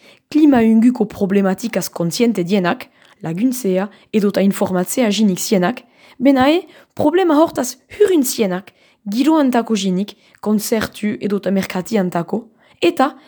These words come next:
lekian bertan, ohartu dienak, klimaen alde zerbaiten egitia ez zela justo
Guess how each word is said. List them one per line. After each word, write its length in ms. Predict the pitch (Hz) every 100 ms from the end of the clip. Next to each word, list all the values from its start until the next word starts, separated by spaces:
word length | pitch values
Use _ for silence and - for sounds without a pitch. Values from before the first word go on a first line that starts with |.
| _
lekian 420 | 240 254 - 370 285
bertan, 420 | 254 - 208 262 - _
ohartu 400 | 262 285 349 -
dienak, 400 | 240 247 220 247 - _ _
klimaen 540 | - 302 339 381 302
alde 340 | 311 285 247 294
zerbaiten 580 | - - 277 330 320 277
egitia 520 | 240 254 320 330 320
ez 120 | - 277
zela 320 | - 359 302
justo 420 | 269 294 - 262